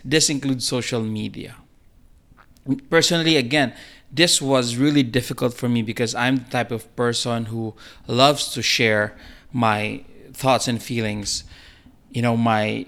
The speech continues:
um, my frustrations. And, uh, that is actually one way that I connect with people, by being very open, a very open book. But I realized that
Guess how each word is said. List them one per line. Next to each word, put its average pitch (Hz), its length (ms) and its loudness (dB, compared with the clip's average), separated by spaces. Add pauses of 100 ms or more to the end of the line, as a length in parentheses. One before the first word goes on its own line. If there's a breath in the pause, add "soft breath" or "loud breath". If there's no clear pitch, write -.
um, 110 520 -4 (420)
my 117 140 0
frustrations. 123 840 2
And, 110 260 -2
uh, 110 380 -2 (100)
that 120 380 2
is 117 180 -4
actually 110 320 0
one 110 360 0
way 113 180 2
that 107 140 -4
I 107 100 0
connect 117 420 -6
with 110 140 -8
people, 113 320 -6
by 113 140 -2
being 120 280 2
very 113 300 2
open, 107 460 -2 (320 loud breath)
a 120 80 -2
very 120 320 4
open 110 320 0
book. - 560 -6 (920 soft breath)
But 127 180 0
I 127 80 6
realized 120 720 4
that 113 340 0